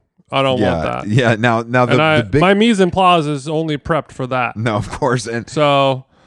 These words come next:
Speaker 2: I was hearing real-time feedback myself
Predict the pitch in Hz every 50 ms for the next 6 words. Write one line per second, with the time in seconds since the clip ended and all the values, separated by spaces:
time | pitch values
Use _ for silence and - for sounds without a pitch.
0 | _ - 135 151 185 214 214 202 143 147 170 165 156 143 135 127 123 117 117 117
1 | 131 127 110 107 92 - 123 113 95 104 101 101 - 98 95 90 85 - - 147
2 | 143 120 101 92 -